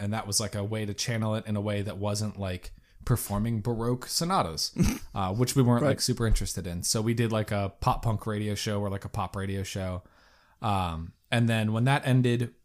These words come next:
Speaker 1: we took, like, a year off of it, uh, or two years maybe, when we had, like, finished college before we started Bacon and Eggs. And, uh, we sat down one day and we were like, "We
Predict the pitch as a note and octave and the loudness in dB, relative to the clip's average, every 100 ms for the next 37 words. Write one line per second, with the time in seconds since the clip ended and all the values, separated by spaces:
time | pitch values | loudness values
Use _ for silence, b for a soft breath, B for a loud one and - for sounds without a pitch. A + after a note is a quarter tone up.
0 | - A#2 A2+ G#2+ A#3+ B3 D#3 B2 B2 G#2+ | -2 0 0 -2 -4 -2 -2 0 0 0
1 | A2 B2+ C3 D3 C#3+ - - - - G#2 | -2 -2 -2 -2 -2 -10 -20 -20 -8 -4
2 | G2+ G2 G2+ - C#3+ C#3+ C#3+ D3 D3 C#3+ | -2 -2 2 2 2 2 0 0 -2 -2
3 | C#3 C#3 - _ B2 A2 G#2 G2+ F#2 - | -4 -8 -16 _ -2 0 0 -2 -6 -4
4 | C#3 - - A#2 A2 G#2+ - G2+ A2 G2+ | -4 -2 -2 0 -2 -6 -10 -8 -6 -4
5 | - G#2 F#2+ F#2+ G2 F#2+ F#2+ F#2 b b | -4 -4 -6 -6 -6 -4 -6 -8 b b
6 | b b b - A2 G#2+ G#2+ G#2 F#2 F2 | b b b -4 -2 0 -2 -2 -4 -6
7 | - _ _ _ - _ _ - C3 C3+ | -10 _ _ _ -20 _ _ -2 2 6
8 | F3 C#3 D3 C3 A2+ A2 A2+ A2 G#2 A2 | 6 6 6 6 4 0 0 0 -2 0
9 | E3 C3+ G#2 | 2 0 -4